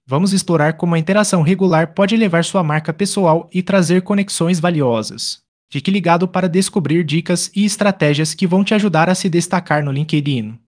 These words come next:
Quer transformar seu perfil do LinkedIn em uma máquina de atrair recrutadores? Principais conclusões são: atividade regular no LinkedIn melhora sua visibilidade. Dois,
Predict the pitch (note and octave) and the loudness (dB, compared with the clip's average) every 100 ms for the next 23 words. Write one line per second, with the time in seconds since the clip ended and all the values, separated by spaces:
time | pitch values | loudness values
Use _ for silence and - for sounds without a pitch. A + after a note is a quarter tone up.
0 | _ - A#3+ G#3+ G3 - F3+ D#3+ D#3 B2 | _ 0 0 2 0 2 4 2 0 -4
1 | - F3 - F#3+ D3+ D3 E3+ F3+ D3 E3 | -2 0 2 2 2 0 0 2 2 4
2 | F#3 F3 D#3 F3+ F#3 D#3+ F3 F3 D#3+ E3+ | 4 4 4 2 2 2 2 2 2 2
3 | D#3+ F3+ G3 F#3+ D3+ C#3+ A#2 G#2+ - - | 2 0 0 0 2 2 0 -4 -8 -8
4 | - _ _ - D3 - D#3+ D3+ D#3 D3 | -12 _ _ -6 -4 -2 0 -2 0 -4
5 | C#3 D3+ D#3 D#3 D#3 B2+ A#2 A2+ _ _ | -2 0 2 0 0 -2 -2 -6 _ _
6 | _ - D3 F3+ F3+ C#3+ C3+ C#3+ E3 F#3 | _ -6 -2 0 0 0 -2 -2 0 2
7 | E3 C#3 D#3 F3+ F#3 G3 G#3+ A3 D#3 D#3+ | 0 0 -2 -2 0 0 0 2 2 0
8 | - D#3 E3 E3 G3 F#3+ D3+ A#2 A2 - | 0 -2 -2 -2 0 0 0 -2 -4 -12
9 | - _ _ _ F#3 C3+ - - | -20 _ _ _ 2 2 2 -4